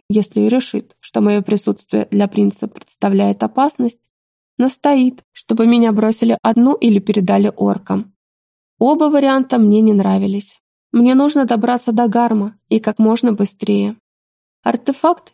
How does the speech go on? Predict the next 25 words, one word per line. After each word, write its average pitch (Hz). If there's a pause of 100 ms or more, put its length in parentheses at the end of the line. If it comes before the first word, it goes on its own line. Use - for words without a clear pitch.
(100)
меняющий 226
внешность, 214 (100)
конечно, 269
очень 269
действенный, 214 (240)
но 254
магии 262
потреблял 247
много. 240 (240)
Накопитель 226
уже 240
наполовину 202
пуст, - (240)
а 220
я 233
совсем 247
не 214
уверена, 240
что -
смогу 214
его 208
пополнить 208
в -
таком 226
состоянии. 208